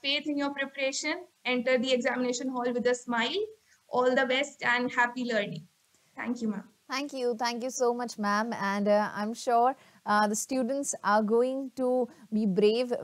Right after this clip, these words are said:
Speaker 2: when they enter the exams, and they will be all smiles when they enter the exam and even when they leave the examination hall.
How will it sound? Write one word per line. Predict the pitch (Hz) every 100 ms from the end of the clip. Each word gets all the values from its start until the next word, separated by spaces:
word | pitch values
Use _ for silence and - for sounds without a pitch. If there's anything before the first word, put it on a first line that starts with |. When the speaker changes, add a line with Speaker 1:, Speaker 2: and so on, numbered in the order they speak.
| 196
Speaker 2:
when | 202 202
they | 208
enter | - 202 220 220 214
the | 202
exams, | 190 190 190 233
and | 233 220
they | 233 233
will | 220 254
be | 254 247 -
all | 196 208 214 208
smiles | - 202 202 214 214 190 -
when | 185 180
they | 190 -
enter | 190 202
the | 226 220
exam | 202 196 196 -
and | 214 240 208
even | - 233 247 202
when | 170 180
they | 190 202
leave | 180 180 208 185
the | 180
examination | 175 175 175 170 175 190 185
hall. | 170